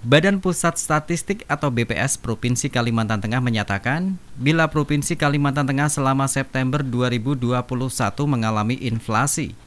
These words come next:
sebesar nol koma nol delapan persen. Sementara itu, bila dilihat dari dua kota, yakni Kota Palangkaraya mengalami inflasi sekitar nol koma nol empat persen dan Sampit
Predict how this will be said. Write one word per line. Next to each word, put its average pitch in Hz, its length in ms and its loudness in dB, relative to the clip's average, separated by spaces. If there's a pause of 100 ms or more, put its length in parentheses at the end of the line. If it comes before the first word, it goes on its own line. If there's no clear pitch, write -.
(260)
sebesar 127 480 0
nol 113 240 0
koma 95 320 -2
nol 135 400 2
delapan 123 480 -2
persen. 92 400 -4 (880)
Sementara 190 400 2
itu, 180 160 -4
bila 165 240 2
dilihat 156 480 0
dari 139 240 2
dua 135 240 2
kota, 127 480 0 (240)
yakni 143 320 2
Kota 151 240 0
Palangkaraya 123 880 0 (720)
mengalami 156 560 2
inflasi 135 560 0 (400)
sekitar 160 480 0
nol 117 240 0
koma 104 320 -2
nol 92 240 -2
empat 87 240 -6
persen 120 320 -2
dan 92 160 -4
Sampit 156 400 0